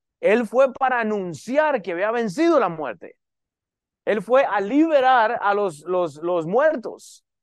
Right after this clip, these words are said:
a los que habían creído en él. Entonces, hay, hay, hay un asunto ahí que hoy no vamos a entrar en esto, pero él fue a proclamar, "Hey, gente, vencí la muerte". Eso es algo que nadie puede hacer. Cuando alguien muere,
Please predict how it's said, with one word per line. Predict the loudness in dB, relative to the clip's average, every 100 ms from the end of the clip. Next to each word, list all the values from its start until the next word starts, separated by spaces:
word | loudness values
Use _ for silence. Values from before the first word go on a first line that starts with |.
| _ _ _ _ _
a | 0 2
los | 2 2
que | 2
habían | 2 2
creído | 0 2 2
en | 4
él. | 2 2
Entonces, | 0 2 2 2
hay, | 0
hay, | 2 2 2
hay | 2 0
un | 0
asunto | -2 -2 -6 -2
ahí | -2 0
que | -2
hoy | -2
no | -2
vamos | -2 -4 -8
a |
entrar | -4 -4 -2
en | -4
esto, | -6 -6 -8 -8 _ _
pero | -4 -2 0
él | -2
fue | -2 -2
a | 0
proclamar, | 0 -2 -2 -2 -2 -2
"Hey, | -2 -2 -2
gente, | -4 -6 -4 -4
vencí | -4 -8 -8 -10
la | -8
muerte". | -4 -4 -4 -10 -18 _ _ _
Eso | -12 -10
es | -2
algo | -2 0 -2
que | -4 -4
nadie | -2 -2 -2
puede | -2 -2
hacer. | -2 -4 -4
Cuando | -4 0 -2
alguien | -2 -2
muere, | 0 0 2 -2